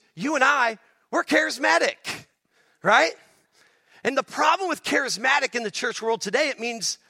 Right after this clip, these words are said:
some of us think, "Weird. Like,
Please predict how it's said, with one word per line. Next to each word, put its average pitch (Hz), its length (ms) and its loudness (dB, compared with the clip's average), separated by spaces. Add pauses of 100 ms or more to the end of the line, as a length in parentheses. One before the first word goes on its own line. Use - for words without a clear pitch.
(120)
some 240 240 0
of 233 140 -2
us 240 180 -2
think, - 300 -2 (500)
"Weird. 330 420 2 (1200)
Like, 214 200 4